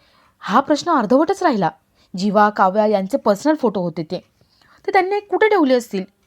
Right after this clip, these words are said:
आणि रम्या, वसू आत्याने जर केलं असेल तर त्यांना फोटो मिळाले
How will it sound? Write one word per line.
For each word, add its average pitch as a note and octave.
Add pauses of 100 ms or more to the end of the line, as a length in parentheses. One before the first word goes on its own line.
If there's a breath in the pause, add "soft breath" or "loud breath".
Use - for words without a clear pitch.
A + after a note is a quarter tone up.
(400 loud breath)
आणि A3
रम्या, G#3+
वसू G3
आत्याने A#3
जर C4+
केलं G#3+
असेल G#3+ (180)
तर D4
त्यांना B3
फोटो A#3+
मिळाले A#3